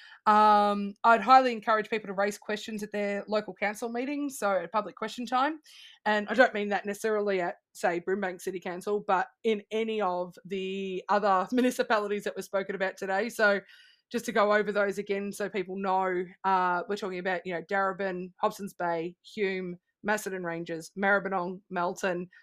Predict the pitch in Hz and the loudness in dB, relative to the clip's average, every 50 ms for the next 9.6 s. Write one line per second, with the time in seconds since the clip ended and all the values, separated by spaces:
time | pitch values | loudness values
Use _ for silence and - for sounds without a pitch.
0 | _ - - 208 226 226 220 208 185 170 170 165 170 170 170 170 _ _ - 190 | _ -6 0 0 2 2 0 0 0 0 0 0 -2 -4 -4 -6 _ _ -6 -2
1 | 202 196 185 185 185 175 175 180 170 170 170 _ _ _ - 170 185 214 208 208 | 0 2 2 2 0 0 0 0 -2 -2 -4 _ _ _ -8 0 2 2 2 2
2 | 202 - - 180 165 165 165 165 170 _ - 180 180 180 180 175 175 175 170 160 | 0 -2 -6 -6 -6 -4 -6 -8 -10 _ -10 -8 -8 -4 -4 -4 -4 -4 -6 -6
3 | 151 143 - _ - - - - - - - - - 233 220 214 214 214 208 196 | -8 -8 -18 _ -20 -20 -20 -20 -20 -20 -10 2 6 8 8 10 10 8 6 4
4 | 202 - 180 233 247 254 233 - 240 226 214 214 208 - - 220 202 190 170 190 | 2 4 6 6 8 8 6 4 6 6 6 4 0 -2 -2 -2 -2 -2 -4 -4
5 | 196 196 202 196 - 175 190 208 190 196 196 185 190 185 - 185 180 - 196 190 | -4 -2 -4 -4 -4 -4 0 0 2 2 0 -2 -4 -4 -4 -4 0 0 0 -2
6 | 202 202 185 180 185 - - 190 180 - 175 175 175 170 190 185 175 - - 190 | -2 -6 -6 -8 -6 0 0 0 0 2 0 -2 -2 -2 -6 -10 -8 -4 -4 -6
7 | 185 - 190 185 175 - 185 180 175 175 175 175 170 _ _ _ - - - - | -4 -4 -8 -8 -8 -6 -4 -4 -2 -2 -4 -6 -8 _ _ _ -20 -20 -20 -12
8 | - - 202 190 185 - 233 214 208 208 190 - - 214 208 - 226 208 - 233 | -2 2 2 2 2 2 0 0 0 0 -6 -2 -2 -2 -2 -2 -6 0 2 4
9 | 220 220 220 214 208 214 196 190 180 165 156 | 4 4 2 0 -2 -2 -2 0 -2 -2 -2